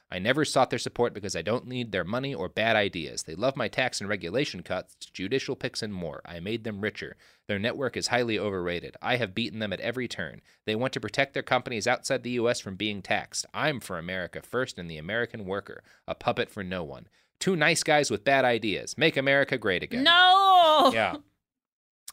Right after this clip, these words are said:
Speaker 1: I half agree with the president there. The Kochs do have bad ideas. I do not agree about there being nice guys. Uh,
Speaker 2: Two nice guys, bad ideas, though.
Speaker 1: <laughs> Yeah, bad.
Speaker 2: These guys over here, nice guys, but bad
Speaker 1: Nice,
Speaker 2: ideas.
Speaker 1: nice guys.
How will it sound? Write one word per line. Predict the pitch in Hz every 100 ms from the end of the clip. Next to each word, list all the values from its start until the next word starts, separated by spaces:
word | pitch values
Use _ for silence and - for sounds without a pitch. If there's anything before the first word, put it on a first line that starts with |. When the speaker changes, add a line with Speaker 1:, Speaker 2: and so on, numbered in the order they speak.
| - 170 -
Speaker 1:
I | 196
half | 190 254 226
agree | 160 147
with | 101 -
the |
president | - 90 85 82 58
there. | 80 92
The | 127
Kochs | 127 127 -
do | 131
have | 131 127
bad | 110 110
ideas. | 104 104 147 107 131 - - _ _ -
I | 113
do | 113
not | 127 131
agree | 113 120
about | 113 110 110
there | 104
being | 98 95
nice | 85 82 -
guys. | 87 60 - - _ -
Uh, | 95
Speaker 2:
Two | 90 381
nice | 359 320 -
guys, | 214 190 180
bad | 214 240 233
ideas, | 214 190 170 160
though. | 170 143 -
Speaker 1:
<laughs> | - 233
Yeah, | - -
bad. | - - - 165 - _ _ _ _ _ - 247 294 262
Speaker 2:
These | 359 370
guys | 359 359
over | 330
here, | 294 269
nice | 247 254
guys, | - 240 233
but | - 156 - -
bad | 135
Speaker 1:
Nice, | 147 160 151
Speaker 2:
ideas. | 143 147 160
Speaker 1:
nice | 262 320 247
guys. | 220 240 196 -